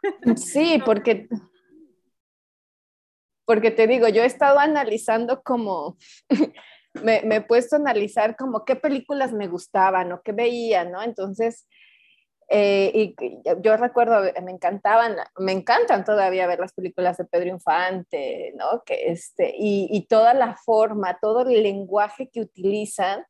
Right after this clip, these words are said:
Speaker 1: dices tú, "Dios mío", pues entonces inconscientemente me creí muchas cosas, ¿no? Alimen-, alimenté mis creencias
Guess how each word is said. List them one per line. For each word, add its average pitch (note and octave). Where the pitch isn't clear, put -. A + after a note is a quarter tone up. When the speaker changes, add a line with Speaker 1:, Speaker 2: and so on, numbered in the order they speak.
Speaker 1:
dices G#3
tú, A3
"Dios G3
mío", A#3
pues A3
entonces G#3
inconscientemente B3
me C4
creí A3
muchas A#3
cosas, D4
¿no? A3
Alimen-, G#3+
alimenté G#3+
mis C#4
creencias A#3